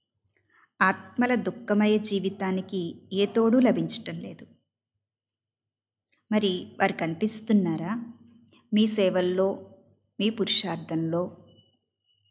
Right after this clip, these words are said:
మీ పరిస్థితుల్లో మీరే బిజీగా ఉన్నారా?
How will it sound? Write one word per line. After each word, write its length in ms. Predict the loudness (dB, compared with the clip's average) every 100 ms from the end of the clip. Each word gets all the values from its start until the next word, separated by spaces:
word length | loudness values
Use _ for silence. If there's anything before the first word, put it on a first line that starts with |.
| _
మీ 100 | 2
పరిస్థితుల్లో 840 | 4 2 0 -4 -6 -6 -6 -4 -4 -6 -12 _
మీరే 240 | -4 -2 -2
బిజీగా 460 | -2 -4 -4 -4
ఉన్నారా? 420 | -2 -2 -4 -10